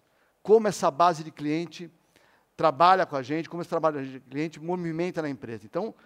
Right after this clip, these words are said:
a empresa tem quarenta e sete milhões de clientes ativos, né? A gente tem os próprios, próximos inativos. A base total da companhia dá mais de noventa milhões de clientes. A gente fala de quarenta e sete milhões de clientes ativos.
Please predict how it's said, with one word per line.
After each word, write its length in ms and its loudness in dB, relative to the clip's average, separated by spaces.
a 40 -18
empresa 160 -6
tem 100 -4
quarenta 360 0
e 40 0
sete 380 0
milhões 440 -4
de 120 -18
clientes 320 -6
ativos, 580 -8
né? 100 -12
A 20 -10
gente 160 -16
tem 140 -14
os 160 -20
próprios, 720 -2
próximos 460 0
inativos. 500 -12
A 80 -2
base 400 2
total 560 2
da 100 -6
companhia 420 -8
dá 120 0
mais 200 0
de 60 -8
noventa 480 -4
milhões 360 -4
de 80 -14
clientes. 440 -16
A 40 -12
gente 120 -14
fala 220 -4
de 80 -12
quarenta 380 -10
e 60 -14
sete 380 -10
milhões 380 -4
de 60 -14
clientes 200 -8
ativos. 520 -14